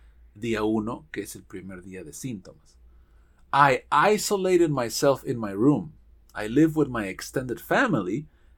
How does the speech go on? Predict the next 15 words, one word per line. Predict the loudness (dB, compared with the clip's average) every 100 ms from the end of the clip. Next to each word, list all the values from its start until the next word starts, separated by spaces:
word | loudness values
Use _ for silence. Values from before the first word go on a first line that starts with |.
| -10
and | 0
I | 4
was | 8 8
responsible | 6 2 6 6 6 -2 -2 -4 -8 -18 -20 -16 -10
and | -8 -10
followed | -6 4 4 6 4 6 6 4 0 -6
the | -8
guidelines." | -4 -2 0 -2 -6 -12 -14 -14 -18 -20 -20 -16
Acá | -12 -10
tenemos | -4 -2 0 2
dos | 0 2
verbos | 2 2 0 -4
que |
es | -6
I | -4 -6